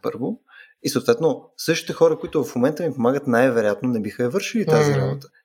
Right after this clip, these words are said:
Speaker 1: Мисля, аз бих търсил съвсем друг тип хора. Нали, а, е, има място и за едното, и за другото, просто,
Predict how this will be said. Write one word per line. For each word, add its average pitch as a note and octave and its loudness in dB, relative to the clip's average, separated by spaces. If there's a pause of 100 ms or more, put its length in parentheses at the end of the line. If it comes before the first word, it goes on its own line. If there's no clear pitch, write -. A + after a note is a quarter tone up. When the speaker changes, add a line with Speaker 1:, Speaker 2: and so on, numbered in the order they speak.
Speaker 1:
Мисля, B2+ 2
аз A#2+ 4
бих C3 -2
търсил B2+ -2
съвсем A#2+ 0 (120)
друг A#2 -4 (100)
тип - -2
хора. C#3+ 2 (340)
Нали, C3+ 2 (420)
а, A#2+ 4
е, - -10 (540)
има F3+ 4
място F3 2
и E3 0
за C3+ 4
едното, D#3+ 2
и E3 -4
за B2+ -4
другото, F#3 -4
просто, E3+ -2